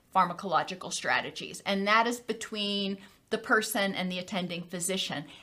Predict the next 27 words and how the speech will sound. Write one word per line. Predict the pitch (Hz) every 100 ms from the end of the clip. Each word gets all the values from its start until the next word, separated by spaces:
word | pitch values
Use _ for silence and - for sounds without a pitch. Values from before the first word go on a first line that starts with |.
| -
how | - 254 247
to | 220
manage | 214 214 214 196
that | - - -
pain | 202 190 175
during | 170 156 160
the | 151
withdrawal | 170 - 156 156
period. | 160 - 117 98 - _ _ _ _ _ _ _ _ _ _ - - - - -
Affectively, | 269 359 - 370 359 330 277 262 - - _ _ _ _ _ _ 190
during | 254 311 339
this | 311 311
first | - 320 - -
two | 302 277
weeks, | 302 269 - - - - - _ _
people's | - 302 302 214
moods | 214 240 277 -
tend | - 233 214
to |
be | 196 196 - -
all | 233 240 233 233 - _ -
over | 240 240 214
the | 196
place. | - 175 127 - - - - - 175
Depression, | 202 202 302 294 302 240 170 139 -
anxiety, | 196 180 208 214 233 214 180 -
irritability, | 196 202 185 170 170 233 220 160 110 -